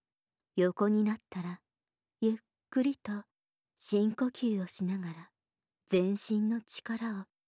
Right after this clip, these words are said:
スーッと抜いていきます。何も考えず、力を抜いていく。全身から力が抜けて、気持ちが楽になる。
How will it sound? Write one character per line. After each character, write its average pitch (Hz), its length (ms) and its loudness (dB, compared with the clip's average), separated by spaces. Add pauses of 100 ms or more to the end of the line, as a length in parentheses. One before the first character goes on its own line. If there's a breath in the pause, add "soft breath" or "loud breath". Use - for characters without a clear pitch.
(340)
ス - 220 -2
ー 233 500 2
ッ 269 40 -12 (300)
と 226 100 -4
抜 208 220 4
い 226 100 2
て 240 200 -4
い 233 60 -6
き - 180 -8
ま 214 140 -6
す。 - 200 -12 (1900)
何 180 340 4
も 202 180 2
考 - 140 -6 (460)
え 214 40 -2
ず、 190 320 -10 (500)
力 240 560 0
を 226 60 0
抜 190 260 0
い 220 60 -8
て - 180 -20
い - 20 -20 (240)
く。 - 120 -18 (1500)
全 190 260 2
身 208 360 0
か 214 180 -6
ら 214 240 -8 (460)
力 247 500 0
が 240 120 0
抜 208 160 -4
け - 160 -20
て、 - 180 -20 (440)
気 185 200 4
持 180 160 2
ち 214 220 0
が 208 180 4
楽 196 320 0
に 277 160 -2
な 185 120 -2
る。 - 80 -14